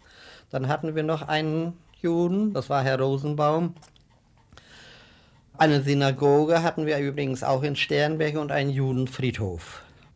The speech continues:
Wie dann neunzehnhundertdreiunddreißig, dass die, die Judenver-, äh, die Synagogenverbrennungen waren, die Bücherverbrennungen in diesen,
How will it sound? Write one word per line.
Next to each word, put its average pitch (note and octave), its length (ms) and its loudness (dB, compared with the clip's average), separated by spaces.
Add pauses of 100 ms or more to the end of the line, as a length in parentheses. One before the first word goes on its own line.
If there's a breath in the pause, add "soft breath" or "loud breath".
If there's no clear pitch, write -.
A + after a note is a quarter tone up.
(140)
Wie C3+ 120 -4
dann C3 240 -2
neunzehnhundertdreiunddreißig, C3+ 3000 -2
dass - 360 -10
die, A#2+ 320 -4 (420)
die B2 120 -4
Judenver-, C3 640 -6 (200)
äh, A#2 300 -4
die A2 500 -4
Synagogenverbrennungen B2+ 1400 0
waren, B2+ 260 2
die G#2+ 80 0
Bücherverbrennungen B2+ 1000 -2
in A2+ 100 -4
diesen, A#2 340 -4